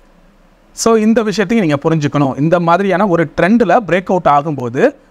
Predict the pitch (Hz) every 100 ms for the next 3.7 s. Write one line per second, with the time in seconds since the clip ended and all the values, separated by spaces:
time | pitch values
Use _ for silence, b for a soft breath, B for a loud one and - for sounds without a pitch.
0 | _ _ 147 160 170 302 285 151 226 254
1 | 214 202 180 175 233 143 151 180 175 -
2 | 143 139 135 120 123 131 - _ - 196
3 | 269 254 214 247 254 185 170